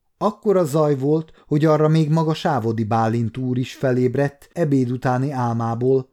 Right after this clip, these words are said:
pedig előtte éppen elegendő bort fogyasztott ahhoz,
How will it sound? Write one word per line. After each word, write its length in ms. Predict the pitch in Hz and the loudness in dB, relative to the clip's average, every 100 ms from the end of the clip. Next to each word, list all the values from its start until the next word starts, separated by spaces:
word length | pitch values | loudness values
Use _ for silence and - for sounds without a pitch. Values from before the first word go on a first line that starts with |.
| _ | _
pedig 320 | - 170 170 | -2 2 2
előtte 420 | 160 185 190 185 156 | 2 4 2 2 2
éppen 380 | 196 202 170 | 2 0 -2
elegendő 600 | 151 131 123 123 120 117 117 | 0 0 0 0 0 0 0
bort 300 | 123 117 - | 0 -2 -2
fogyasztott 680 | 139 123 117 - 123 113 | -2 0 -2 -4 -10 -8
ahhoz, 460 | 147 143 147 165 | -4 0 0 -2